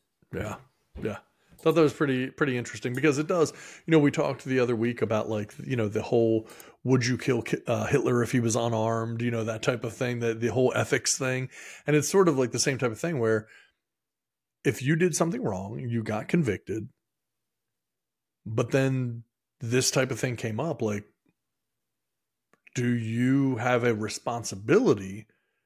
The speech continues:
to turn yourself in? Or is it like, "No, I don't have any responsibility. They have a responsibility to come and get me or tell me what I'm supposed to do." And, like,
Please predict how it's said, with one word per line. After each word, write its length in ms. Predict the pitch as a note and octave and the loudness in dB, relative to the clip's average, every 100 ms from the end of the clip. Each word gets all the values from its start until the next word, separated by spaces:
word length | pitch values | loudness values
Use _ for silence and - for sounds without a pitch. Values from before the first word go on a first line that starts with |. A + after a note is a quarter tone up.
| _ _ _ - | _ _ _ 0
to 320 | C3+ B2 A#2+ | 4 4 2
turn 300 | - B2+ B2 | 0 0 0
yourself 420 | A2+ G#2+ A2 G#2 | -2 -2 -4 -4
in? 200 | A2 A2 | -6 -6
Or 220 | C#3 C3 B2+ | 2 4 4
is 120 | A#2 | 2
it 80 | A2+ | -2
like, 220 | G#2+ G#2 | -2 -2
"No, 120 | F3 | -2
I 80 | G2 | -2
don't 240 | - D#3 G#3+ | -2 -2 0
have 140 | G#3+ | 0
any 120 | A2+ | 0
responsibility. 680 | G#2 G#2 G#2 F#2+ G2+ G2+ A2 G2 | -2 -8 -10 -12 -14 -12 -12 -8
They 240 | G2+ D#3 | 0 2
have 220 | B3 B3+ | 2 0
a 60 | C#3+ | 0
responsibility 1120 | B2 A2 - G#2+ G#2+ A2+ A#2 G#2+ G2 G2+ A2+ - _ _ _ | 0 -2 -4 -6 -4 -2 0 0 -2 -6 -8 -10 _ _ _
to 340 | - B2 A#2 A2 | -2 0 2 0
come 200 | - A2+ | -2 -2
and 100 | G#2 | 0
get 180 | D#3 G#3 | 0 2
me 200 | B2+ D3 | 0 2
or 180 | A2 | 0
tell 300 | G#2 B2 A#2+ | -2 0 2
me 120 | C#3 C3 | 4 4
what 160 | A#2+ | 2
I'm 120 | A#2 | 0
supposed 400 | A2 - B2 A#2 | -4 -2 -2 -2
to 60 | G2+ | -2
do." 460 | G#2+ C#3+ C#3 C#3 - _ _ _ _ _ _ _ B2+ | 0 4 4 2 -6 _ _ _ _ _ _ _ -4
And, 460 | B2+ B2 A#2+ A#2 C3 | -2 0 -2 -4 0
like, 280 | C3 A2 | 0 0